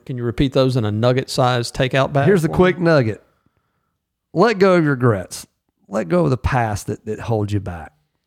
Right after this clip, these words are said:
Speaker 2: Sometimes you gotta do that systematically. You gotta s-, write it down. You gotta realize what's, what is, what is holding you back, and you gotta let 'em go. Uh, two is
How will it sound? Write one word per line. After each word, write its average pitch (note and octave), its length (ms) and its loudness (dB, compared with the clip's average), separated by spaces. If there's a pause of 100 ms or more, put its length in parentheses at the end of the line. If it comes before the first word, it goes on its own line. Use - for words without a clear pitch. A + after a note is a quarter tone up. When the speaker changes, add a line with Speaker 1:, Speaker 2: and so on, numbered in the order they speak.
(200)
Speaker 2:
Sometimes E3+ 320 -2
you C#3 60 0
gotta B2 180 0
do B2+ 160 4
that A#2 400 -4 (240)
systematically. G#2 800 -4
You G#2+ 60 -4
gotta A#2+ 100 -2
s-, G#2+ 140 -8
write A#2 280 0
it A2+ 120 -8
down. A2+ 300 -2
You A2+ 60 -2
gotta G#2+ 220 -4 (500)
realize A#2+ 440 2
what's, - 280 -8
what A#2+ 200 -2
is, C3 320 0
what A#2+ 180 -6
is C3 160 0
holding A2 280 -2
you G#2 60 -2
back, G#2 300 -6
and G#2+ 160 -6
you A2 60 -6
gotta G2 160 -6
let G2 140 -8
'em F#2+ 80 -10
go. F2+ 280 -10 (880)
Uh, F#2 380 -12 (960)
two G#3+ 420 2
is C#3 460 0